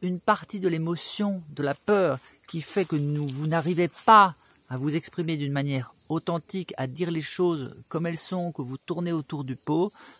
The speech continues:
va peu à peu, euh, s'estomper. Certaines personnes, par exemple, elles, effectivement, elles tournent autour du pot, ou alors c'est pas clair, mais quand elles veulent dire quelque chose, elles attendent, ou elles attendent une occasion de pouvoir leur dire, évidemment, le,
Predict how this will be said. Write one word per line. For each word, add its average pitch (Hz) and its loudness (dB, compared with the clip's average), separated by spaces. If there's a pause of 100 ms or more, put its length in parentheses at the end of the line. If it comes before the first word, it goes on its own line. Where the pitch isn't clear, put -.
va 165 4
peu 170 -2 (100)
à 131 -2 (140)
peu, 143 -4 (160)
euh, 120 -10
s'estomper. 127 -8 (480)
Certaines 160 -2
personnes, 214 -2
par 160 0
exemple, 165 -2
elles, 110 -6
effectivement, 135 -4
elles 123 -2
tournent 208 -4
autour 190 -4
du 160 0
pot, 190 6
ou 165 0
alors 160 2
c'est 180 -2
pas 175 2
clair, 165 0
mais 147 -6
quand 156 0
elles 156 -2
veulent 160 -2
dire 165 -2
quelque 165 -2
chose, 175 0
elles 143 -4
attendent, 165 0
ou 135 -6
elles 151 -2
attendent 175 2
une 156 0
occasion 165 0
de 170 -4
pouvoir 147 0
leur 131 0
dire, 202 -2 (300)
évidemment, 147 0
le, 120 -2